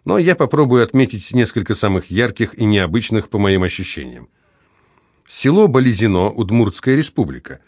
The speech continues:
Здесь мы снимали стартовый выпуск. Первым малым народом, о котором мы рассказали в рамках второго сезона,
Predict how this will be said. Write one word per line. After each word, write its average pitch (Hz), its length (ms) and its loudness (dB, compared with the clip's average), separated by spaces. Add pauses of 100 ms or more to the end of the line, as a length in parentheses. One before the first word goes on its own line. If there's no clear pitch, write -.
(380)
Здесь 110 340 0
мы 117 240 4
снимали 120 400 2
стартовый 90 540 -4
выпуск. - 400 -8 (640)
Первым 123 420 2
малым 117 360 2
народом, 117 460 2
о 104 80 -2
котором 110 400 0
мы 104 420 2
рассказали 110 560 0
в 92 80 0
рамках 101 380 -2
второго 117 340 0
сезона, 110 520 0